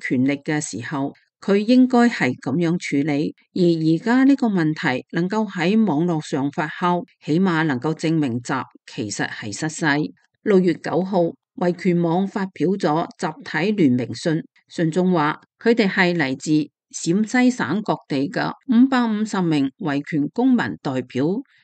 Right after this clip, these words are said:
從二零一三年開始發起聯名信，到而家已經十多年。信中指控，習近平上台後，陝西省嘅冤案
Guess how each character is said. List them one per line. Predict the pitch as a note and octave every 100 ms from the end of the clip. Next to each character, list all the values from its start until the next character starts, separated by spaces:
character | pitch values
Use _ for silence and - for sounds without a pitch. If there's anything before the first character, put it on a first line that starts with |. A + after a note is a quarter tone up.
| _
從 | - F#3 F3
二 |
零 | E3+ G3 F3 D3+
一 | A3+
三 | B3 C4 B3+ A#3
年 | -
開 | A#2+ G#3+ A3 G#3
始 | C#3+ E3+ F#3+
發 | F3
起 | E3+ D3+ E3
聯 | G3 C3+
名 | A#2+ A2
信， | B2 - D#3 D#3+ _
到 | F3+
而 | F3+ E3 A2+
家 | - F#3+ G#3
已 | F3
經 | E3 F#3+
十 | - -
多 | F#3+ F#3+
年。 | E3+ A#2 A#2 - _
信 | - B3+
中 | B3 C#4+
指 | C#4 - D3+
控， | - F3+ F3 - _ _
習 | F3+ -
近 | D#3
平 | D#3+ D#3+ A#2
上 | A#2 A#2+ D3+
台 | D#3 B2+
後， | C3 D#3+ C#3+ - _ _ -
陝 | - F3
西 | G3 A#3+ A#3+
省 | A#3+ - G3
嘅 | G3
冤 | F#3 G#3+ A3
案 | F#3+ E3